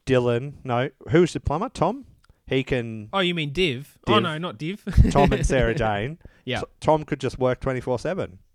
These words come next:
Speaker 2: Yeah.
Speaker 1: putting pipes in,
Speaker 2: Which is what he wants.
Speaker 1: laying pipe.
Speaker 2: That's his, that's his lifelong dream.
Speaker 1: Yeah.
Speaker 2: But, um,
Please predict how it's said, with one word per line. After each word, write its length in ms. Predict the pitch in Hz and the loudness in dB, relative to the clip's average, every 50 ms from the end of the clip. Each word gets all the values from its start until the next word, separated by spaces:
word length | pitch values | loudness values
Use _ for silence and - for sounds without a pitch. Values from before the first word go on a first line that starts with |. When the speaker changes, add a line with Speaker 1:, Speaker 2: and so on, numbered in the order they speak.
| _ _ _ _ | _ _ _ _
Speaker 2:
Yeah. 140 | - 123 151 | -4 0 2
Speaker 1:
putting 220 | 139 131 104 120 | 2 2 0 -2
pipes 340 | 123 135 139 160 165 - - | 0 2 2 2 0 -2 -6
in, 240 | 135 95 80 - - _ _ _ | -6 -6 -6 -12 -20 _ _ _
Speaker 2:
Which 200 | 156 170 - - | -6 -4 -4 -2
is 160 | 170 160 143 | -4 -4 -2
what 140 | 160 175 170 | -2 -2 0
he 80 | 160 151 | 0 -2
wants. 340 | 147 175 - - 127 - 104 | -2 -4 -6 -6 -8 -6 -4
Speaker 1:
laying 240 | 107 110 110 110 | -4 -4 -4 -4
pipe. 280 | 110 - 139 147 123 - | -2 -2 -2 0 -2 -2
Speaker 2:
That's 180 | 180 - - 165 | -4 -6 -6 -8
his, 200 | 156 135 147 - _ | -8 -8 -10 -12 _
that's 240 | - 147 - - 151 | -8 -8 -6 -6 -6
his 140 | 135 127 147 | -8 -6 -6
lifelong 360 | 147 147 - - 139 139 139 | -6 -8 -6 -8 -8 -8 -6
dream. 260 | 131 147 - - 156 104 - _ _ _ | -6 -6 -6 -6 -8 -12 -14 _ _ _
Speaker 1:
Yeah. 220 | 117 107 87 80 - - - - - - - _ _ - | -4 -4 -4 -4 -10 -18 -20 -20 -20 -20 -20 _ _ -8
Speaker 2:
But, 160 | 269 302 311 | -8 -4 -2
um, 420 | 294 302 277 277 262 240 214 185 | -2 0 0 0 -2 -6 -8 -12